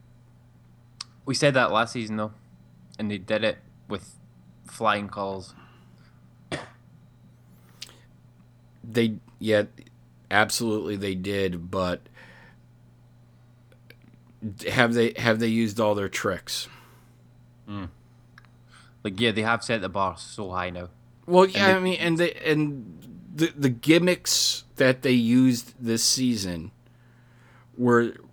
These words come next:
Speaker 2: were that while this was a Daredevil story, it was more about Elektra and the Punisher than it was about Daredevil.
Speaker 1: Yeah, and obviously you can't use those, like, tricks again.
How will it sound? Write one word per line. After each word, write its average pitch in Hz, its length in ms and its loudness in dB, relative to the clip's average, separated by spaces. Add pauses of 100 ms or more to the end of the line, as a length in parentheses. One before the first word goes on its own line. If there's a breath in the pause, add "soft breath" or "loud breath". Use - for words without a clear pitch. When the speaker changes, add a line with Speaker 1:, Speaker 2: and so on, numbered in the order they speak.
(140)
Speaker 2:
were 120 340 6
that 110 300 2
while 127 260 4
this 123 240 0
was 127 300 4
a 110 120 -2
Daredevil 120 580 2
story, 120 760 2 (1200 soft breath)
it 131 80 6
was 123 220 4
more 147 300 6
about 131 280 2
Elektra 120 640 0
and 104 160 -2
the 98 60 -4
Punisher 120 600 0
than 104 160 -2
it 101 80 -4
was 107 260 2
about 98 400 -2
Daredevil. 120 580 -2 (1080)
Speaker 1:
Yeah, 90 220 -6 (120)
and 135 120 2
obviously 123 280 -2
you 113 100 -6
can't 113 380 -6
use 98 360 -10
those, 98 460 -10 (140)
like, 196 160 -10 (180)
tricks - 300 -8
again. 95 320 -8